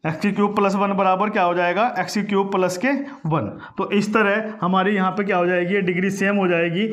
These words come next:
तो इस तरह हम इन क्वेश्चनों को क्या करते हैं? Solve करते हैं। तो ये था इसका आपका concept।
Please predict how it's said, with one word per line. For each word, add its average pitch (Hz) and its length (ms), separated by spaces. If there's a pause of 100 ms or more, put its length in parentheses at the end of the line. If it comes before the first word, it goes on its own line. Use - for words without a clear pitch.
(120)
तो 220 160
इस 202 220
तरह 190 200
हम 208 100
इन 208 140
क्वेश्चनों 180 360
को 190 100
क्या 170 160
करते 170 320
हैं? 233 260 (260)
Solve 226 440 (220)
करते 156 280
हैं। 113 180 (1800)
तो 190 80
ये 196 260
था 214 80
इसका 208 280
आपका 196 280 (240)
concept। 170 420